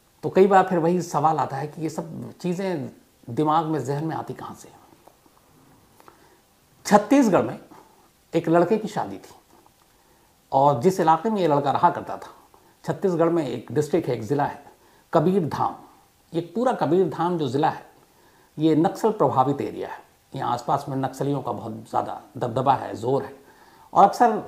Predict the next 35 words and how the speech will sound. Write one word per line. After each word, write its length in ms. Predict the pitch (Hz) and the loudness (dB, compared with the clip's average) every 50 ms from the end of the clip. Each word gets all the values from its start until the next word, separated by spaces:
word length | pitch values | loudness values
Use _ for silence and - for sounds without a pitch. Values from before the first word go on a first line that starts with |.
| - - - - | -14 -18 -12 -10
नक्सलियों 460 | 143 143 - - 165 156 160 170 165 147 | -10 -6 -2 0 2 2 4 2 2 2
का 100 | - 139 | 4 4
और 260 | 139 135 127 120 117 | 4 4 4 2 0
अपनी 220 | 107 - 127 120 | -4 -8 -10 -8
forces 420 | 120 - 151 151 147 - 160 147 - | -2 0 2 2 2 0 -4 -6 -6
के 80 | 139 | -8
साथ 380 | 143 - - 107 101 - - - _ _ _ _ _ _ _ _ _ _ _ - | -10 -8 -8 -10 -10 -12 -18 -20 _ _ _ _ _ _ _ _ _ _ _ -4
मुठभेड़ 380 | 117 143 143 113 135 151 151 | -2 -2 2 6 8 8 8
भी 100 | 135 117 | 6 4
होता 200 | 101 107 104 104 | -2 -4 -6 -10
रहता 240 | 95 - - - - | -12 -12 -14 -16 -16
है। 160 | - - - - _ _ _ _ _ _ _ _ _ _ _ _ _ _ _ _ _ _ _ _ _ _ _ _ _ _ - | -16 -16 -18 -20 _ _ _ _ _ _ _ _ _ _ _ _ _ _ _ _ _ _ _ _ _ _ _ _ _ _ 2
तो 60 | 147 | 4
आए 140 | 143 151 147 | 6 6 6
दिन 180 | 135 147 143 135 | 4 2 0 0
वहाँ 500 | 131 123 120 123 104 101 - - - - _ _ _ - - | 0 -2 -2 -4 -4 -6 -8 -14 -20 -20 _ _ _ -12 -6
खून 280 | - 147 147 156 160 | -2 0 2 2 4
भी 60 | 147 143 | 4 2
होता 220 | 139 139 - 147 | 2 0 -2 -4
है, 200 | 131 117 110 104 | -8 -8 -10 -12
धमाके 360 | 101 120 120 120 123 - 160 | -10 -8 -6 -6 -4 -2 -2
भी 120 | 147 151 139 | -2 -2 -4
होते 220 | 123 123 - 123 | -6 -8 -10 -12
हैं। 120 | 110 113 - _ _ _ _ _ _ _ _ _ _ _ _ _ _ _ _ _ _ _ _ _ _ _ _ _ _ _ - | -14 -16 -16 _ _ _ _ _ _ _ _ _ _ _ _ _ _ _ _ _ _ _ _ _ _ _ _ _ _ _ 4
तो 80 | 208 | 6
इसी 200 | 208 208 - 320 | 6 6 6 4
कबीर 340 | 269 - 196 165 208 226 208 | 4 4 6 6 6 4 2
धाम 300 | 170 156 - 190 196 214 | 2 0 0 0 0 2
में 200 | 208 190 190 202 | 0 -2 -2 -4
एक, 220 | 180 - - - - - - - - | -6 -8 -12 -18 -20 -20 -10 -8 -8
एक 140 | 143 - - | -6 -2 0
परिवार 280 | 165 160 156 170 180 | 0 4 4 4 4
रहा 160 | 170 151 131 123 | 4 2 -2 -4
करता 260 | - 107 - - - | -6 -8 -12 -14 -16
था। 100 | - | -16